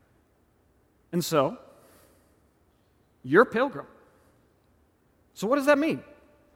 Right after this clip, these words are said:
How are we able to figure out how to teach love, how to show love, how to grow in love, how to be able to extend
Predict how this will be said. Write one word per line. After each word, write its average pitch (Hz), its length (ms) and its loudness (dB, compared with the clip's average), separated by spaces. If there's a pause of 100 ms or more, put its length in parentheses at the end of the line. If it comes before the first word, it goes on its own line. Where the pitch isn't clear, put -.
(240)
How 277 240 10
are 302 100 6
we 262 140 8
able 254 200 10
to 214 60 4
figure 233 360 0
out 233 380 4 (160)
how 240 300 6
to 190 280 6 (840)
teach 220 360 -2
love, 196 300 8
how 190 120 4
to 208 80 4
show 226 360 6
love, 202 380 8
how 208 140 2
to 208 80 4
grow 202 400 8
in 202 160 6
love, 196 280 10
how 214 120 6
to 269 60 6
be 254 120 2
able 240 160 8
to 214 100 8
extend 262 720 2